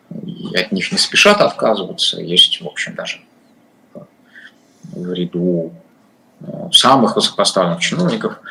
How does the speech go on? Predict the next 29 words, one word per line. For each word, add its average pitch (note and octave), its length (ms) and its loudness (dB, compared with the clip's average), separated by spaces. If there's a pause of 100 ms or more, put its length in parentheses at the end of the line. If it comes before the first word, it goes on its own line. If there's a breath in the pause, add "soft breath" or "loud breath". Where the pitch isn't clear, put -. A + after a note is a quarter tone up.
(280 loud breath)
э, F#2+ 280 4
скажем G#2 200 0
так, F#2 140 0
защитники A2 580 4
формальности. - 840 0 (200)
Да? F2+ 280 -4
Так F#2 160 -10
же, F#2+ 80 -10
как F#2 240 -8
в F#2+ 40 -4
ряду, F2+ 320 -2 (540 loud breath)
м, F#2 340 -10
самых F#2 400 4
раскрепощённых - 840 0
людей A2 320 4
есть A#2 240 0
защитники, F2+ 720 -2 (600 loud breath)
э, F#2+ 60 -10
ну, F2 1120 -2
каких-то - 360 -2
светских - 540 -2
приличий, F2 540 -4
в - 80 -16
конце - 280 -6
концов, - 340 -4 (1300 loud breath)
и, F#2+ 400 -4
э, F2+ 1000 -4
распорядка F#2 560 -2
дня. F2 240 0